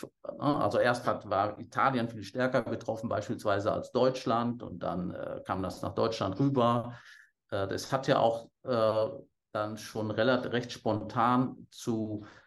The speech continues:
grenzüberschreitenden Patientenversorgungen geführt. Und hier könnte man sich natürlich überlegen,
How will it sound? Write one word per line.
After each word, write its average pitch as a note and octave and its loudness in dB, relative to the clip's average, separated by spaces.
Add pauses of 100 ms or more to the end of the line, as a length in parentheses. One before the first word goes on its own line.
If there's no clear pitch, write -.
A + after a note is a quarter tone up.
grenzüberschreitenden A2 0
Patientenversorgungen A2 0
geführt. B2+ 0
Und A#2 -4
hier C#3 0
könnte C3+ 0
man A2+ 0
sich A#2 -4
natürlich A2+ -4
überlegen, A2+ -2